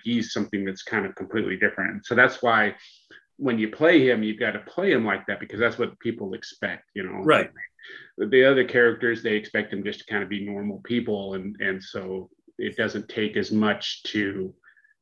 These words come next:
Speaker 1: uh, just be an actor playing a normal person. You know, he has to live up to something with his particular character.
Speaker 2: Correct. Correct. And he's the character of all the characters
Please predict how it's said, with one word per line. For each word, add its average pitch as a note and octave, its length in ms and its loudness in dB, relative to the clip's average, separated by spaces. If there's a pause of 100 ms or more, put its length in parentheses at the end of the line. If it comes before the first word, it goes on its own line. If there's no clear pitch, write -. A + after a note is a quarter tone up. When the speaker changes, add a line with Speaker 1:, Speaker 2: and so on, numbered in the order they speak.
(160)
Speaker 1:
uh, - 160 -12 (440)
just - 220 -2 (140)
be G#2+ 140 2
an F#2 80 2
actor G2 680 0 (680)
playing G#2 300 2
a G2 60 2
normal G2+ 360 -6
person. F#2 600 -4 (100)
You F#2 140 -10
know, F2+ 80 -10
he G#2+ 160 0
has G2 220 2
to F#2+ 220 0 (100)
live A2+ 320 8
up G#2+ 200 2
to G#2+ 100 0
something F#2 420 -4
with F2 160 -12
his F#2+ 140 0
particular - 420 -12
character. - 500 -8 (460)
Speaker 2:
Correct. - 420 -2 (460)
Correct. F2+ 400 -6 (520)
And C3 140 6
he's D#3+ 260 6
the C#3 120 2
character C3 420 2
of G2+ 80 -2
all D3 460 4
the B2 100 0
characters E2+ 640 -6